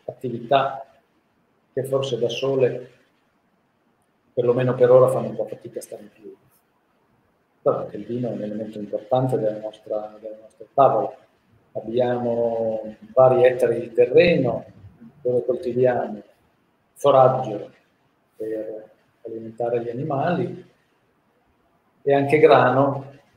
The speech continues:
che ci dà, già abbiamo seminato varietà,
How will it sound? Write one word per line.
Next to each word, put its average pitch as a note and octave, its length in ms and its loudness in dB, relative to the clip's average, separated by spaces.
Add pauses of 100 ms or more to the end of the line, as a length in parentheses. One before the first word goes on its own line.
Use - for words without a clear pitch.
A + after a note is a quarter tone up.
(460)
che A2 180 -10
ci A2 200 -14
dà, A#2+ 560 -2
già A2+ 260 -4
abbiamo A2 340 -16
seminato G#2+ 880 -14
varietà, A2 680 -14